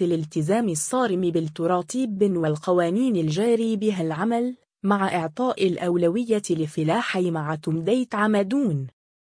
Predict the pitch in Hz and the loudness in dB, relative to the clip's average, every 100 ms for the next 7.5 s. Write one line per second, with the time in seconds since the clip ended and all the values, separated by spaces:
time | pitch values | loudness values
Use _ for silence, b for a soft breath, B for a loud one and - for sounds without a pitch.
0 | - 294 294 214 190 269 311 254 202 208 | -4 0 2 4 4 2 2 2 2 2
1 | 202 170 151 170 208 254 190 - 190 185 | 2 2 2 2 2 4 0 0 0 0
2 | 247 - 196 170 - 156 143 180 247 208 | -2 -4 -4 -6 -4 -2 -2 -2 -2 -2
3 | 165 175 170 175 247 220 214 180 165 160 | 0 2 2 2 2 0 0 0 0 -2
4 | 151 170 151 220 226 208 175 160 151 226 | -2 -4 -2 0 0 0 0 -2 0 -2
5 | 247 - 165 170 156 185 180 160 196 226 | -2 -6 -4 -4 -4 -2 0 0 0 -2
6 | 214 202 165 156 - - 208 170 156 202 | -4 -2 -2 -2 -4 -4 -2 0 -2 -2
7 | 196 220 240 160 156 | -2 -2 -2 -2 -4